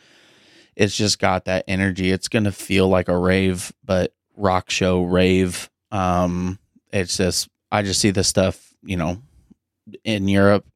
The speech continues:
in front of fifty thousand people at a festival, and it's just gonna absolutely freaking pop off. So my goals are hopefully land some movie, video game stuff, and then also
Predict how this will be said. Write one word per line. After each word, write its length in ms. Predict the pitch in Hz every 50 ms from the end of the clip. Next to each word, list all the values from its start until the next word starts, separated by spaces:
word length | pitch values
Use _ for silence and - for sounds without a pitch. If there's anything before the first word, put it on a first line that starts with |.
| _ _ _ _ _ _ _ _ _ _ -
in 140 | 104 98 92
front 220 | 92 - 101 95
of 40 | 92
fifty 240 | - 113 101 - 107
thousand 360 | 98 - 101 98 95 101 90
people 500 | - 110 101 - - 95 95 92 92 - _ _ _ _ _ _ _ _ _ _ _ _ _ _ _ _ -
at 140 | - 107 95
a 60 | 90
festival, 760 | - 123 113 101 - - 110 98 107 104 98 98 101 98 - _ _ -
and 260 | 107 98 95 92 92
it's 140 | 92 87 -
just 220 | - 101 92 -
gonna 200 | - 92 90 - -
absolutely 640 | - 98 92 90 - - 98 92 90 60 57 67 -
freaking 340 | - - 87 90 - 87 87
pop 240 | 90 - - - -
off. 180 | - 58 -
So 380 | - - 90 95 82 85 95 98 -
my 180 | 113 120 131 139
goals 480 | 123 127 123 120 120 120 113 110 110 -
are 520 | - - 101 98 95 95 95 95 95 95 95 _ _ _ _ _ _ _ _ _ _ _ _ _ _
hopefully 420 | - 143 135 123 - 139 131 123 120
land 720 | 117 117 113 113 113 113 113 113 113 113 110 107 107 - -
some 680 | - - - 107 101 104 104 104 101 104 101 101 101 - _ _ -
movie, 640 | 120 117 117 117 113 113 113 110 110 110 110 110 - _
video 320 | - 113 113 110 113 113 113
game 240 | 113 120 113 113 117
stuff, 560 | - - - 113 113 123 127 - - - - _ -
and 220 | 120 110 107 104
then 160 | 104 101 104 - -
also 600 | 107 101 95 - - 110 101 98 98 95 95